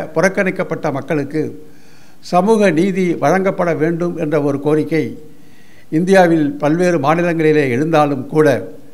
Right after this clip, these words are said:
தமிழ்நாடு அதற்கு முன்னுதாரணமாக, வழிகாட்டக்கூடிய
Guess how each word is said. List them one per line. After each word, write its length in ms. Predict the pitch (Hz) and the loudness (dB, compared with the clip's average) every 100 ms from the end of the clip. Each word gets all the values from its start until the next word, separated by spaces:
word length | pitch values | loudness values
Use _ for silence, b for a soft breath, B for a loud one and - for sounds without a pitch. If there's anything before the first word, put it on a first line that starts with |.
| b b b b - | b b b b -2
தமிழ்நாடு 480 | 147 185 196 190 175 170 156 | 2 4 6 4 4 -2 -2
அதற்கு 380 | 147 160 151 147 139 135 | 0 0 0 -2 -4 -4
முன்னுதாரணமாக, 880 | 143 175 196 175 151 147 135 113 120 143 - - b b b b - 123 | -2 0 2 4 4 2 -2 -2 -4 -4 -8 -18 b b b b -2 4
வழிகாட்டக்கூடிய 760 | 165 208 208 202 196 190 160 | 6 8 6 4 0 0 2